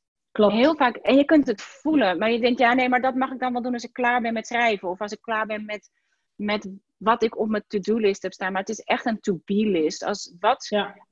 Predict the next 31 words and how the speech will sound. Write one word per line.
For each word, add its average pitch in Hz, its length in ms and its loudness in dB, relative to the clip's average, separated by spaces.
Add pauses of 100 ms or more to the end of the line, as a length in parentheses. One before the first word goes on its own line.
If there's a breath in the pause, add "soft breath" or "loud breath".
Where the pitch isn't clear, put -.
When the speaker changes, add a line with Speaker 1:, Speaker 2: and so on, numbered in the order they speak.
Speaker 2:
A, 254 180 4
wie 262 160 0
wil 262 140 -2
ik 208 120 -2
zijn? 233 460 -4 (680)
Nou, 208 280 -6 (100)
en 233 300 -6 (760)
als 262 260 -2
het 262 120 -8
gaat, 254 440 -6
ja, 240 280 -2
ik 233 120 -6
kan 233 460 -2
allemaal 233 440 -2
impact 240 440 -4
gaan 214 140 -8
maken 208 460 -6
op 214 280 -4
de 196 300 -4
wereld 214 300 -2
om 214 100 -2
me 202 100 -4
heen, 214 260 -2
in 196 120 -6
mijn 190 160 -4
business 233 420 -2
en 202 100 -2
door 196 140 0
mijn 196 180 -2
boeken. 214 580 2
En, 196 160 -6